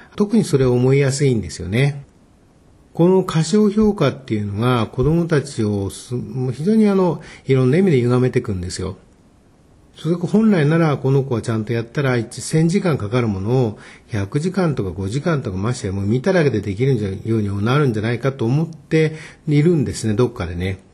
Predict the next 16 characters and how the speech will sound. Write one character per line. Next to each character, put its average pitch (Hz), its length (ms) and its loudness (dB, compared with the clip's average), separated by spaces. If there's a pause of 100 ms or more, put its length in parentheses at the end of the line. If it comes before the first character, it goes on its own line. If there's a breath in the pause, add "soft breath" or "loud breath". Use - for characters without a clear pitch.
(1120)
さ 131 180 0
す 190 120 0
が 233 100 4
に 254 100 4
で 185 100 4
す 143 100 0
ね、 117 100 4
大 135 300 2
学 156 60 -2
受 165 160 -2
験 151 240 0
と 98 120 -10
か 131 320 0
な 110 180 0
る 101 120 -6
と、 135 460 0